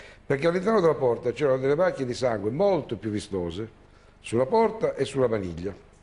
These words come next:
Bene, quel, quel sangue analizzato nel novanta e successivamente nel novantadue, nel novanta per, su richiesta del dottor Catalani, nel novantadue su richiesta del dottor Pizzuti, gip, quel sangue è risultato essere di gruppo A,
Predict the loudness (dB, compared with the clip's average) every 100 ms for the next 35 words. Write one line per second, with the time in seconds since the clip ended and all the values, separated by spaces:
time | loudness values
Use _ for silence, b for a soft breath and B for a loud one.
0 | _ -20 -20 -16 -4 0 0 0 -8 B
1 | B B B -6 0 2 4 2 0 -2
2 | 0 0 0 0 -4 -2 -2 -2 -2 0
3 | 0 0 -2 0 2 2 0 -6 -14 -20
4 | -20 _ -20 b b b -2 -2 -2 0
5 | 0 0 2 2 2 2 0 0 2 2
6 | 2 2 2 4 2 2 2 2 2 0
7 | -2 0 2 2 0 B B B -2 0
8 | 2 0 0 -2 -2 0 0 0 2 2
9 | 0 -2 -10 B B B -2 0 2 2
10 | 2 0 2 2 0 0 -2 0 0 0
11 | -4 0 -2 -2 -6 0 2 2 -2 -2
12 | -2 -2 -2 -2 -2 -6 -20 B B B
13 | B 0 0 2 2 2 2 2 2 0
14 | 2 2 4 2 2 -2 -2 -2 0 0
15 | 0 0 -2 2 0 0 -6